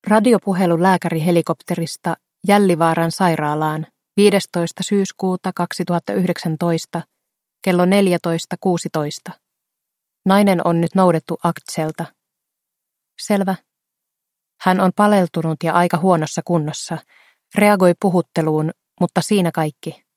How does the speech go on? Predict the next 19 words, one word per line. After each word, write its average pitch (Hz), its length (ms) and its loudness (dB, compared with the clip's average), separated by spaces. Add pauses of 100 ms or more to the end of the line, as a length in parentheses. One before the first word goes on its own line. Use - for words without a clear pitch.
(800)
Okei. 165 400 -4 (920)
Ei 208 200 4
henkilöpapereita, 165 1000 0 (220)
mutta 175 240 -2
sanoo 190 360 2
nimekseen 170 680 0
Anna. 151 340 -2 (1080)
Selvä. 180 360 -2 (1040)
Ruhje- 202 460 2 (160)
ja 175 120 2
viiltohaavoja 165 880 0
ympäri 185 380 0
kehoa. 147 400 -4 (840)
Oikea 196 420 2
käsivarsi 170 560 -2
murtunut. 170 540 -2 (960)
Annamme 202 380 4
pari 196 340 2
yksikköä 165 640 -4